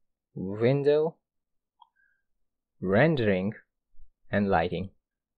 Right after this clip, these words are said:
So in lighting, go to environments tab, and then in the skybox material slot, feed our skybox. And let's go.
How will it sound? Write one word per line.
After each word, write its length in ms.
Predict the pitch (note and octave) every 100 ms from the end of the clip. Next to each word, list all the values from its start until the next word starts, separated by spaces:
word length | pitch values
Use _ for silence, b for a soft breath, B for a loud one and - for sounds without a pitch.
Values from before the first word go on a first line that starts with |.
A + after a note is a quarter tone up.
| _ _ _ _
So 460 | - G2 F2 F#2 _ _ _ _ -
in 160 | - F#2+
lighting, 520 | G2+ B2+ C#3 D3+ D3 -
go 160 | F#2
to 140 | F#2 -
environments 680 | G#2 G#2 G#2+ A#2+ A#2+ A#2 A2+
tab, 440 | - A#2+ B2+ B2+ - -
and 240 | G#2 G2+
then 400 | G2 F#2+ F2 F2+ _ _ _ _ _ _ _ _ _ _ _ _ _ _ _ _ _ -
in 200 | A2+ A2
the 120 | A2
skybox 640 | - - D#3 E3+ C#3+ -
material 500 | A2+ G#2+ G#2 G2+ G#2
slot, 440 | - A2 A2+ A#2+ - _
feed 300 | B2 B2+ B2+
our 160 | G#2 F#2+
skybox. 500 | - F#2 E2 D#2 - - - - _ _ _ _ _ _ _ - - - - - - - _ _ _ -
And 200 | - - -
let's 180 | - -
go. 320 | - G2+ D#3+